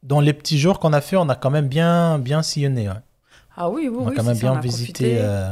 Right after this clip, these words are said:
Speaker 1: bien visité le pays.
Speaker 2: Yeah. Non,
Speaker 1: Yeah.
Speaker 2: c'était cool. Franchement, à refaire.
Speaker 1: Yeah.
Speaker 2: Si vous avez des tips, si vous avez des, euh, bah, vous aussi, si vous avez voyagé au Sénégal, euh, bah, donnez, donnez-nous votre avis.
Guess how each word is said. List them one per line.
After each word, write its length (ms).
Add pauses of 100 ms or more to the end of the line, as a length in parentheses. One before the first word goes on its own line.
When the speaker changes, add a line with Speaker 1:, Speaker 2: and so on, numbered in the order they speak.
(140)
Speaker 1:
bien 140
visité 320
le 80
pays. 300 (100)
Speaker 2:
Yeah. 480 (160)
Non, 140
Speaker 1:
Yeah. 20
Speaker 2:
c'était 280
cool. 280
Franchement, 480
à 100
refaire. 460 (380)
Speaker 1:
Yeah. 120
Speaker 2:
Si 100
vous 120
avez 160
des 160
tips, 540
si 160
vous 160
avez 180
des, 220
euh, 260 (320)
bah, 120
vous 120
aussi, 240
si 120
vous 120
avez 140
voyagé 340
au 40
Sénégal, 680
euh, 440
bah, 140
donnez, 240
donnez-nous 400
votre 260
avis. 280